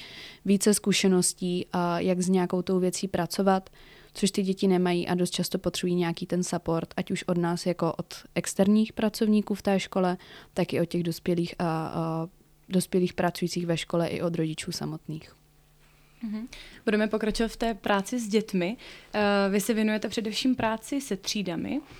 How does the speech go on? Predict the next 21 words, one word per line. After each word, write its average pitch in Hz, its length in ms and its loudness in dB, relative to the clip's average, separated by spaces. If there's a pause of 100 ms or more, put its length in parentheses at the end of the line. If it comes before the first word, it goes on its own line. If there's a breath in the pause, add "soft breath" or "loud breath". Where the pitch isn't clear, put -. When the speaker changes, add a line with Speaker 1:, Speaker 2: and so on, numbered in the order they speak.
(260 loud breath)
Speaker 2:
eh, 208 160 0
ve 208 100 0
kterých 240 260 0
už - 280 0
vznikl 233 340 2
nějaký 226 320 0
problém, 214 420 2
nebo 208 180 2
je 208 60 4
tam 214 160 0
teda 214 160 0
nějaká 214 340 0
známka 208 360 2
rizikového 202 640 0
chování. 190 680 2 (440 loud breath)
Eh, 208 60 2 (500)
školy 220 300 2
vás 262 220 4
v - 20 -14
těchto 247 240 -2
případech 226 600 -4